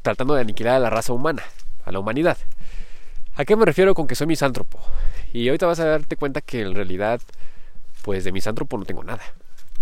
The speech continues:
Pero entonces, ¿a qué me refiero, no? ¿Por qué tanta, tanto show, tanta contradicción? A ver, échale, escúpele, Cuauhtémoc. Bueno, ¿a qué me refiero con esto? Hoy en día vivimos en una sociedad extremadamente enferma.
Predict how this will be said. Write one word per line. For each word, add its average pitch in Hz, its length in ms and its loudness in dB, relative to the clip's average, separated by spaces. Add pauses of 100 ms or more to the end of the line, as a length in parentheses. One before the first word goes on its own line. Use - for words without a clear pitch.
(160)
Pero 95 340 2
entonces, 123 240 -2
¿a - 40 0
qué 143 60 -2
me 135 100 0
refiero, 127 360 2
no? 127 120 -4
¿Por 135 120 -8
qué 135 100 -4
tanta, 120 640 -2
tanto 117 220 0
show, 120 240 0
tanta 117 220 -2
contradicción? 110 680 0
A 95 40 -4
ver, 98 180 -4 (200)
échale, 110 380 -2
escúpele, 139 440 0
Cuauhtémoc. - 460 -4 (880)
Bueno, 101 300 -2 (880)
¿a 120 100 -2
qué 147 120 0
me 165 80 2
refiero 139 280 2
con 107 140 -6
esto? - 240 -4 (1600)
Hoy 220 120 2
en 220 100 0
día 196 280 6
vivimos 156 460 0
en 143 60 -4
una 147 160 0
sociedad 120 540 0 (760)
extremadamente 156 680 0
enferma. 143 500 -2